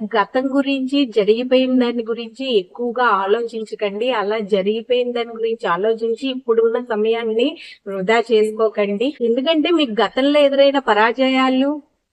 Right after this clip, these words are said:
వైఫల్యాలు అలా ఆలోచించుకుంటూ కూర్చుంటే మీ సమయం వృధా తప్ప ఇంక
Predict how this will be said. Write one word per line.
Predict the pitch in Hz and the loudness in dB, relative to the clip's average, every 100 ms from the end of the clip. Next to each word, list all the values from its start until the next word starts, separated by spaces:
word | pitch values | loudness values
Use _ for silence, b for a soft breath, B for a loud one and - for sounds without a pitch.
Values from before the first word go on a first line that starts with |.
| _ _ _ _ _ _ _ _ 285 | _ _ _ _ _ _ _ _ -6
వైఫల్యాలు | 214 214 233 269 269 269 269 262 262 254 | 0 2 2 0 0 2 0 0 -2 -2
అలా | 240 220 | -2 4
ఆలోచించుకుంటూ | 247 247 202 214 254 262 262 254 254 254 254 262 | 8 8 8 4 2 -2 -6 -6 -6 -4 -2 -2
కూర్చుంటే | 233 220 240 233 | -4 -2 -2 -2
మీ | 269 240 | -2 -2
సమయం | - 196 226 262 262 | -2 -2 0 0 2
వృధా | 226 220 254 | 0 0 -2
తప్ప | 247 226 - | -2 -6 -2
ఇంక | 262 254 226 | 0 0 -4